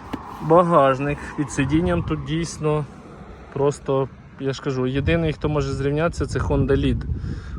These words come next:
От щось таке схоже по багажнику. Гарний багажник, але незручна посадка для людей з високим зростом, типу мене, там метр дев'яносто і так далі. Перш за все заважає оцей підйом на сидінні і,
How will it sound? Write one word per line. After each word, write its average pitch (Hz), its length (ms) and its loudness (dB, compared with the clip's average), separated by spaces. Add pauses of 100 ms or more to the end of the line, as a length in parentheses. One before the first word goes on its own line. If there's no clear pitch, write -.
От - 120 -10
щось - 260 -8
таке 127 260 -4
схоже 120 380 -2
по 120 120 -6
багажнику. 117 580 -2
Гарний 143 460 2
багажник, 185 600 2 (720)
але 175 260 2
незручна 151 640 0
посадка 156 540 2
для 139 180 0
людей 147 400 0
з 135 360 0
високим 127 560 -2
зростом, 135 480 -4
типу 135 320 -6
мене, 120 380 -4
там 113 200 -8
метр 117 320 -6
дев'яносто 131 560 -6
і 123 60 -4
так 123 180 -8
далі. 113 320 -6 (520)
Перш 139 180 2
за 139 100 2
все 139 220 0
заважає 131 600 4
оцей 123 240 2
підйом 185 380 2
на 185 120 2
сидінні 160 680 -2
і, 185 480 -4